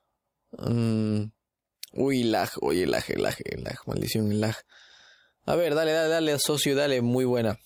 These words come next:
Vamos, mire, mire. <laughs> Miren cómo camino de bugueado. <laughs> Es el lag, tengo mucho lag. Uy, aquí está, cuidado. No, no, no, no, no, sal de ahí, sal de ahí. No, Krull, uy, ha muerto. Ah, voy, voy, voy por la,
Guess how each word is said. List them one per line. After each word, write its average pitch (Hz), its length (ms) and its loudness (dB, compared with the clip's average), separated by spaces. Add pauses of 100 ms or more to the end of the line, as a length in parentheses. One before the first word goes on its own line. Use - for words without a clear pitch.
(160)
Vamos, 156 380 0 (260)
mire, 156 160 2
mire. 143 120 0
<laughs> - 1160 0
Miren 165 260 0
cómo 151 180 2
camino 135 320 2
de 127 80 2
bugueado. 127 400 2 (460)
<laughs> 330 440 0
Es 147 160 0
el 131 160 2
lag, 123 240 0 (360)
tengo 135 200 2
mucho 123 280 2
lag. 110 180 0
Uy, 262 460 2
aquí 175 180 0
está, 170 160 0 (400)
cuidado. 175 540 0
No, 165 220 -2
no, 185 200 2
no, 185 100 2
no, 185 140 2
no, 190 260 0
sal 165 180 0
de 170 60 2
ahí, 170 80 0
sal 165 140 0
de 170 60 2
ahí. 160 200 -2 (720)
No, 196 340 0
Krull, 202 440 0
uy, 240 440 2
ha 170 100 2
muerto. 147 420 0 (1900)
Ah, 156 400 -2
voy, 151 120 2
voy, 156 140 2
voy 151 220 0
por 147 140 0
la, 135 520 2